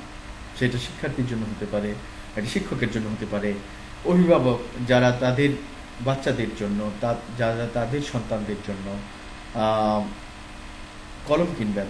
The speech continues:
তাদের জন্য হতে পারে। আবার কলম যারা খুচরা বিক্রি করেন, তাদের জন্য এটা হতে পারে। এখন আমাদের কি হতে পারে? এক একটা ধরন, এক একটা কন্টেন্ট এক এক ধরনের হতে পারে, এক এক ধরনের লোকের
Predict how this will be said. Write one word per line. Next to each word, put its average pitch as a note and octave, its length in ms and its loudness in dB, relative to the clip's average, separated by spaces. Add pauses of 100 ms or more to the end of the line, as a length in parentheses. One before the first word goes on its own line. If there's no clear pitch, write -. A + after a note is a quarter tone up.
(120)
তাদের D#3+ 300 4
জন্য C3 200 2
হতে A#2+ 200 -2
পারে। G2+ 180 -2 (580)
আবার C#3+ 200 8
কলম F3 500 6
যারা C3+ 400 4
খুচরা F#3 260 2
বিক্রি D3 400 -2
করেন, A2+ 220 0 (180)
তাদের C#3 340 4
জন্য B2+ 220 2
এটা G#2 140 -6
হতে G2 260 -10
পারে। F2+ 360 -10 (500)
এখন B3 260 8 (1000)
আমাদের F3+ 400 4 (960)
কি G3 80 2
হতে A#3 220 6
পারে? B3 200 4 (600)
এক G#3 160 -2
একটা C4 300 2 (180)
ধরন, D3 440 2 (140)
এক F#3+ 180 0
একটা A#3 200 -2
কন্টেন্ট D3+ 680 -4
এক A#3+ 140 -2
এক G#3 200 -2
ধরনের C#3+ 240 2
হতে B2 220 -2
পারে, B2 180 0 (220)
এক G3+ 120 2
এক E3+ 320 -8
ধরনের C3 300 2
লোকের B2+ 300 -2